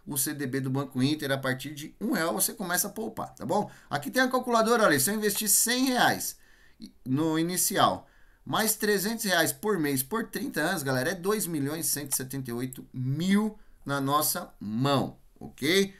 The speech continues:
Tá passando aí o vidinho pra você do primeiro aporte que nós fizemos. Então, vai acompanhando pra você, é, poder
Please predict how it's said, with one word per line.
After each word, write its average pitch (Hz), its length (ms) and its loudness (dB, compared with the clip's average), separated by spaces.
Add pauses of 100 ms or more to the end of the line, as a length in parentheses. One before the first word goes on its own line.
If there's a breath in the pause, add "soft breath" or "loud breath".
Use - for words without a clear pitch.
(320 loud breath)
Tá 165 160 4
passando 170 420 0
aí 151 140 2
o 147 80 4
vidinho 131 420 0
pra 135 160 0
você 131 560 0 (320 loud breath)
do 151 280 -4
primeiro 151 540 0
aporte 170 680 2
que 165 100 -8
nós 165 240 0
fizemos. 139 680 2
Então, 139 360 -4 (300 loud breath)
vai 117 180 0
acompanhando 139 840 2
pra 147 140 -6
você, 139 260 -2 (300)
é, 110 360 2 (240)
poder 117 440 -4